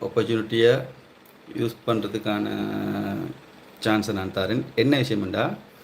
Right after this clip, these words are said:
இந்தியாவிலேருந்து, சரியா? மும்பை, சூரத்,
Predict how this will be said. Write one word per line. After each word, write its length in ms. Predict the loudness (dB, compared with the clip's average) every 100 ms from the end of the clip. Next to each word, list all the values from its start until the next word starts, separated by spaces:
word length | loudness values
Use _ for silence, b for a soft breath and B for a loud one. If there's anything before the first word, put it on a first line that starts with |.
| B B B B -20 -20 -20 -10 2
இந்தியாவிலேருந்து, 920 | 6 8 8 8 4 -2 -6 -10 -12 -18 -20 -20 -20 -20 -20
சரியா? 380 | -10 -4 -2 -2 -4 -10 -18 -18 -18 -20 -20 -20 -16 -2
மும்பை, 420 | 2 4 6 4 0 -10 -20 -20 -20 -20 -20 -20 -20 -20 -4
சூரத், 420 | 4 8 8 6